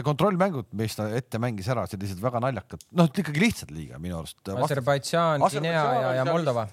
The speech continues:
Speaker 1: Guinea, noh, ja siis see Moldova, et, äh, okei, lähme Taameni. Guineaga löödi veel, mängiti veel null null. Ma ei kujuta, ma isegi ei tea, kes seal Türgi koosseisus oli, võib-olla mängis üldse mingi B-koosseis, aga vähemalt need mehed, keda kaasa turniirile võetakse, võib-olla mängisid, aga ikkagi null null see mäng lõppes.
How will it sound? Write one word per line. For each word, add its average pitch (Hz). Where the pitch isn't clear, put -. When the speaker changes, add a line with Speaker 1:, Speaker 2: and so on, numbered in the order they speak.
Speaker 1:
Guinea, 180
noh, 123
ja 127
siis 143
see 135
Moldova, 95
et, -
äh, 104
okei, 180
lähme 143
Taameni. 156
Guineaga 151
löödi 120
veel, 120
mängiti 120
veel 127
null 160
null. 143
Ma 120
ei 131
kujuta, 117
ma 143
isegi 127
ei 123
tea, 101
kes 113
seal 95
Türgi 107
koosseisus 98
oli, 123
võib-olla 87
mängis 90
üldse 120
mingi 78
B-koosseis, 95
aga 87
vähemalt 104
need 110
mehed, 98
keda 101
kaasa 120
turniirile 85
võetakse, 80
võib-olla 82
mängisid, 104
aga 104
ikkagi 120
null 151
null 156
see 120
mäng 139
lõppes. 151